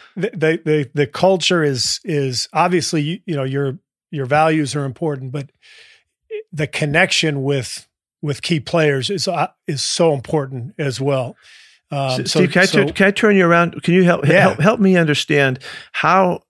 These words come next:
Speaker 2: how did you take, okay, you, you've,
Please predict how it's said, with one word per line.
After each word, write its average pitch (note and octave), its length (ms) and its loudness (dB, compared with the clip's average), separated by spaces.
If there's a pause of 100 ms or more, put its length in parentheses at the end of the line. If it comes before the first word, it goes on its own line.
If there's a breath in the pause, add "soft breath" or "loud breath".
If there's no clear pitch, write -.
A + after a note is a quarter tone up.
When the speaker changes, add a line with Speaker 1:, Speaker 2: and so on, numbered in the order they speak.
(120)
Speaker 2:
how G#3+ 300 0
did E3+ 280 -2
you D#3 120 0
take, D3 540 -2 (640 soft breath)
okay, B2 280 -2
you, A#2+ 180 -2
you've, B2 260 -6